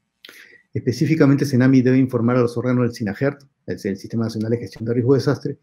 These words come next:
sobre los posibles casos de desastres originados por fenómenos meteorológicos y o hidrológicos, para que se tome las previsiones del caso. Y aquí enfatizo, este, bueno, informar es gen-, es dar información con base científica, así se entiende.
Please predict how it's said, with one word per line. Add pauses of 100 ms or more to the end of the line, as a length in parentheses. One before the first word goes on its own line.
(280)
sobre
los
posibles
casos
de
desastres
originados
por
fenómenos
meteorológicos
y
o
hidrológicos,
para
que
se
tome
las
previsiones
del
caso. (680)
Y
aquí
enfatizo, (680)
este,
bueno,
informar
es
gen-,
es
dar
información
con
base
científica, (200)
así
se
entiende.